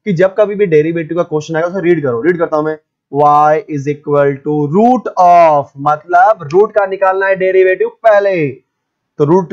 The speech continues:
of के बाद क्या बोलोगे, root of x, फिर x का डेरिवेटिव plus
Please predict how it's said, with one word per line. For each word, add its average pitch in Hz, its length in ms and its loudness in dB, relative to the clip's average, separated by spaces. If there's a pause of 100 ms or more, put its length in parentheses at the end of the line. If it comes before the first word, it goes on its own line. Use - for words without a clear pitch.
of 180 260 2
के 190 80 0
बाद 185 240 2
क्या 196 140 2
बोलोगे, 202 360 0 (420)
root 240 280 0 (140)
of 170 440 4 (480)
x, 277 240 0 (280)
फिर 254 200 0
x - 100 -10
का 208 120 2
डेरिवेटिव 208 320 2 (360)
plus 240 300 2